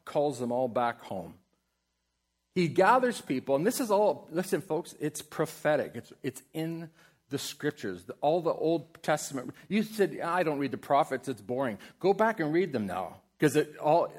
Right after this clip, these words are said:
they all talk about the people returning to their land,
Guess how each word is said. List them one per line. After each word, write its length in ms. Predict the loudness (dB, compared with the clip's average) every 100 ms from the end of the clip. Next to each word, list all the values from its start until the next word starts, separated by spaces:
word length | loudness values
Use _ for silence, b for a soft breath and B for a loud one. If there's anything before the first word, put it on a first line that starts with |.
| -4
they 100 | -2
all 340 | 2 4 4 4
talk 480 | 2 2 2 0
about 400 | 0 0 0 -2
the 80 | -12
people 440 | -10 -2 0 2 0
returning 560 | -2 -4 -4 -2 -2
to 100 | -2
their 160 | -2 -2
land, 360 | 0 -2 -4